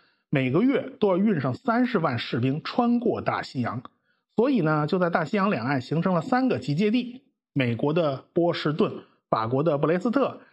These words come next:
以及西非塞拉利昂的弗里敦。啊，这个天南海北的年轻士兵都被送到这几个集结地，然后再送到各个战场。弗里敦的人呢，是最杂的，你想西非的、南非的、东非的、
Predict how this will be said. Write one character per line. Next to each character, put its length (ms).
以 160
及 160
西 260
非 160
塞 180
拉 140
利 120
昂 180
的 160
弗 200
里 140
敦。 400
啊， 200
这 80
个 80
天 200
南 160
海 160
北 140
的 120
年 180
轻 180
士 140
兵 180
都 100
被 160
送 220
到 100
这 140
几 160
个 100
集 160
结 140
地， 240
然 200
后 180
再 140
送 240
到 120
各 160
个 120
战 160
场。 240
弗 120
里 180
敦 220
的 80
人 200
呢， 120
是 120
最 280
杂 300
的， 200
你 120
想 200
西 300
非 180
的、 80
南 200
非 140
的、 100
东 180
非 160
的、 100